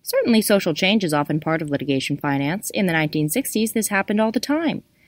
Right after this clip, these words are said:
So many organizations backed legal battles for minorities and women and others who lack political and financial clout, with funds coming primarily from donations. But these internet services aren't really set up for stuff like this. Expanding this niche industry to more players, Steinitz says, does mean more potential for abuse.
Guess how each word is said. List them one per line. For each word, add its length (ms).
So 240
many 220
organizations 720
backed 280
legal 240
battles 320
for 120
minorities 560
and 120
women 280
and 120
others 300
who 120
lack 240
political 500
and 180
financial 400
clout, 400
with 160
funds 360
coming 280
primarily 520
from 160
donations. 680
But 100
these 180
internet 380
services 460
aren't 280
really 220
set 180
up 140
for 80
stuff 260
like 200
this. 340
Expanding 520
this 180
niche 240
industry 460
to 100
more 200
players, 420
Steinitz 320
says, 300
does 360
mean 240
more 160
potential 400
for 160
abuse. 540